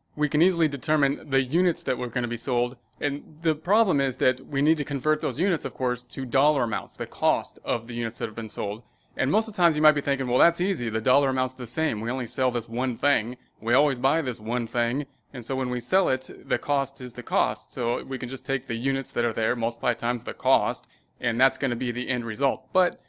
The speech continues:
we know that prices do change, even, even on things that are gonna be the same in unit price.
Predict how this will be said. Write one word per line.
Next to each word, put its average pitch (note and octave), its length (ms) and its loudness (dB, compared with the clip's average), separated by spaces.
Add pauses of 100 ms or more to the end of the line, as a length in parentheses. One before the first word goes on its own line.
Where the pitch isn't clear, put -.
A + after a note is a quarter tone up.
(340)
we C#3+ 120 0
know E3+ 140 6
that D3+ 160 2
prices D#3 360 2
do C#3 200 -2
change, B2 320 -2
even, D3 180 -2
even E3 240 -2
on C#3+ 120 2
things C#3 200 -2
that B2+ 100 2
are B2 60 4
gonna B2 160 0
be A#2+ 80 -2
the G#2 120 -6
same B2+ 400 -2
in B2 300 -4
unit C3 420 -4
price. C3+ 420 0